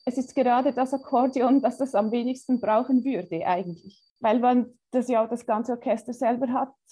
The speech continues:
weil man ja auch gut Kammermusik machen könnte. Aber es gibt, gibt einfach irgendwie nichts auf dieser Welt, das, das eine Gruppe ersetzt. Die Dynamik einer Gruppe. Also es, jedenfalls ist mir noch nichts anderes in den Sinn gekommen,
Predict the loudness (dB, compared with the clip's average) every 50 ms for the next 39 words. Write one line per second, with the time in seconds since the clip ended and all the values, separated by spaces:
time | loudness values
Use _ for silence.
0 | -20 -12 -4 -2 0 0 0 0 0 0 0 0 0 -2 -2 -6 -8 -8 -8 -8
1 | -4 0 0 2 2 2 2 0 -2 -6 -8 -4 -4 -4 -4 -4 -6 -8 -8 -8
2 | -6 -2 -2 -2 -2 -4 _ -10 -10 -10 -12 _ _ _ _ _ _ _ _ _
3 | -2 -2 -2 -2 0 -2 -2 -2 -2 -6 _ _ -4 -4 -2 0 0 2 2 2
4 | 2 0 0 0 0 0 2 2 2 4 4 4 4 2 0 -2 -2 -2 -2 -2
5 | 0 0 0 0 0 0 2 4 4 4 2 2 0 0 -2 -2 -6 -16 -16 _
6 | 0 0 0 0 0 2 4 4 4 4 2 2 0 0 0 0 0 2 2 2
7 | 0 -2 -4 -6 -6 -8 -14 -20 -20 _ _ _ _ _ _ _ _ _ -6 0
8 | 2 4 4 4 4 4 4 4 2 2 0 0 2 2 0 0 -2 -4 -4 -6
9 | -6 _ -12 -10 -10 -10 -14 -16 _ _ _ _ _ _ _ _ _ _ -18 -16
10 | -14 -12 -8 -8 -6 -6 -4 -6 -6 -8 -10 _ 0 2 2 2 2 4 4 2
11 | 2 2 -2 0 0 0 2 2 0 0 0 0 -2 -2 -4 -6 -4 -2 -2 -2
12 | -4 -4 -4 -4 -4 -4 -6 -6 -4 -4 -4 -4 -4 -6 -6 -6 -4 -2 -2 0
13 | 0 -2 -4 -6